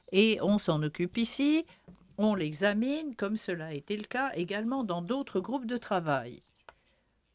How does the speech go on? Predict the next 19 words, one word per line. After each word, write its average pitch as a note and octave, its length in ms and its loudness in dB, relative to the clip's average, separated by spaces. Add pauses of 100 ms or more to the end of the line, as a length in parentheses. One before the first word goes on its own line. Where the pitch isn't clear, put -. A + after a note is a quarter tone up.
(240)
Nous A#3 180 2
nous D4+ 100 -2
trouvons C#4 320 -2
également A3 480 0
dans G#3 140 -2
une F3 220 -6
situation F#3 1120 -2
où A#3+ 320 -2
la F3+ 180 0
technologie G3 840 -2
évolue G#3+ 720 -2
extrêmement B3+ 600 -2
rapidement. F#3+ 720 -2 (360)
Alors, F#3 180 4
qui - 140 -8
sait, F4 400 2 (100)
peut-être G#3+ 360 -2
que F3+ 140 2
d'ici, F3+ 720 -6